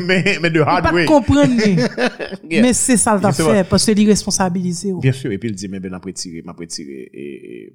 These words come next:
Speaker 1: la quantité comme comme t'es envoyé pour. Il dit bon, OK, qu'on y a, mais c'est un coup.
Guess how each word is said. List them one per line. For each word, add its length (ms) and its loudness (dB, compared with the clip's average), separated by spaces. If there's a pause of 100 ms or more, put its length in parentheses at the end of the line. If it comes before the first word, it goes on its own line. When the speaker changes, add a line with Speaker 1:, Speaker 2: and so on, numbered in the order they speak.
Speaker 1:
la 140 -18
quantité 320 -14
comme 140 -16
comme 160 -20
t'es 120 -20
envoyé 300 -20
pour. 240 -20 (1040)
Il 60 -20
dit 80 -20
bon, 180 -12 (540)
OK, 320 -10 (960)
qu'on 160 -12
y 120 -6
a, 320 -2 (720)
mais 340 -2
c'est 360 -4
un 60 -2
coup. 300 0